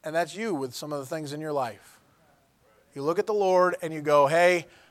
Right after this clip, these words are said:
I want to," and, and you go, "Okay, yeah, God, I can give that to you." And you set it down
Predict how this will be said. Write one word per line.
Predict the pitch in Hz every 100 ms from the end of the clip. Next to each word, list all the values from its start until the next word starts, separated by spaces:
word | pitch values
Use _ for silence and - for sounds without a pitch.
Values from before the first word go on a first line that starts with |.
| _ -
I | 156 180 185 185
want | 151 160 160 165 -
to," | 160 - _
and, | 156 139 - _ 151
and | 143
you | 151
go, | 156 147
"Okay, | 151 - 131
yeah, | 147 123
God, | 135 120 117
I | 147
can | 151 143
give | 143 135
that | 131 120
to | 147
you." | 143
And | 120
you | 113
set | - 165
it | 175
down | 143 151 160